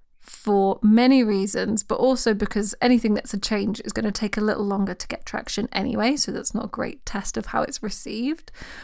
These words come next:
But more importantly, it's about testing how you feel. Does this shift still feel like the uncomfortable chair? Have you gone far enough? Is there something else you still want to say?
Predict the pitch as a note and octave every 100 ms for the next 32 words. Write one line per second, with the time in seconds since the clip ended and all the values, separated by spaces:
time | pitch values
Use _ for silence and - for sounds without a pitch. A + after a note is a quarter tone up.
0 | - - - - - - - - - -
1 | - G#3+ A3+ B3+ C#4+ C4+ A#3 G#3 G#3 A3
2 | A3 A3 - A3 G#3 A3 G#3 - G#3+ -
3 | A#3+ A3 - G#3 G3+ - G#3+ G#3+ G3+ G#3+
4 | A#3 A#3 - - - - A3+ - - -
5 | _ _ _ _ _ _ A#3 B3 - B3+
6 | - - G#3 G#3 - - - - - -
7 | - A#3 B3+ A#3+ A3+ G#3+ G#3 G#3+ C#4+ -
8 | G3 A3 - - G#3 G#3 - G#3 - G#3+
9 | A3 - - - A#3+ - _ _ _ _
10 | _ _ _ _ - A3 A3+ B3 A#3 A3
11 | - G3+ F#3+ A3 A3+ A3 - - - _
12 | _ _ _ _ - A#3 G#3+ A#3 - A#3
13 | A#3 - A3+ G#3+ - G#3+ - - - -
14 | - - - - - B3+ A3